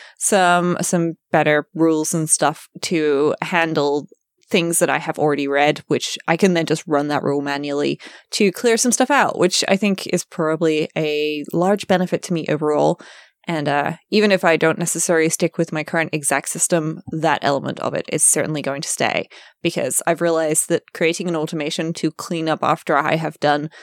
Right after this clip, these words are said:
the things that I needed to do manually is totally fine. I can't automate the whole process, but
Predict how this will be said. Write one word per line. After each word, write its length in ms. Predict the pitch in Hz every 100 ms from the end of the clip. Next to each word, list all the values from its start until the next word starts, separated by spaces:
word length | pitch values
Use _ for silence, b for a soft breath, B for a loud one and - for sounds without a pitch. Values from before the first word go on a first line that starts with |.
| B
the 80 | 190
things 300 | - 175 170
that 120 | 175
I 100 | 151
needed 260 | 151 165 165
to 80 | -
do 120 | 156
manually 560 | 151 147 170 175 185
is 120 | - -
totally 320 | 165 147 139
fine. 320 | - - -
I 60 | -
can't 260 | - 180
automate 320 | 165 170 165 -
the 80 |
whole 140 | 156 147
process, 400 | 160 165 180 -
but 220 | - -